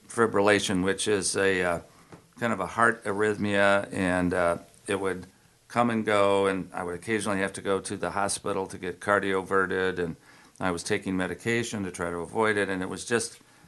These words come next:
a huge, huge nuisance. And, uh, but I finally found a doctor, uh, at one of our local, uh, major hospitals, and he's one of the national experts in a procedure called an ablation.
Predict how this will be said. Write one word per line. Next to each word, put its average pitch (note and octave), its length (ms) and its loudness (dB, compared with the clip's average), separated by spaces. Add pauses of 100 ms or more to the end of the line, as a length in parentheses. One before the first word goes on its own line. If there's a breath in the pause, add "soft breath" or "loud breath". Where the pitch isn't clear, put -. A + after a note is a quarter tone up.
(140 soft breath)
a F2+ 100 -4
huge, A2+ 720 -4
huge F#2+ 380 -8
nuisance. F#2 640 -4 (600 loud breath)
And, G2+ 380 0
uh, G2 260 2 (200)
but A#2 140 2
I G#2 60 0
finally D#3+ 280 2
found C3+ 240 2
a G2+ 60 2
doctor, F#2+ 680 0 (460 loud breath)
uh, F#2 540 0
at G#2+ 100 -4
one G#2+ 160 -2
of G2 80 -2
our G2 120 4
local, G2 420 -2 (180)
uh, F2 340 -6
major F#2 360 -6
hospitals, G2 580 0
and F#2 240 -4 (400 soft breath)
he's A2+ 200 -6
one G#2+ 140 0
of F#2+ 80 -2
the F2+ 80 -4
national G2 480 -2
experts G2 480 -4
in F2+ 120 -4
a E2+ 60 -4
procedure G#2 500 -4
called G2+ 260 -2
an E2+ 160 -4
ablation. G2 720 -2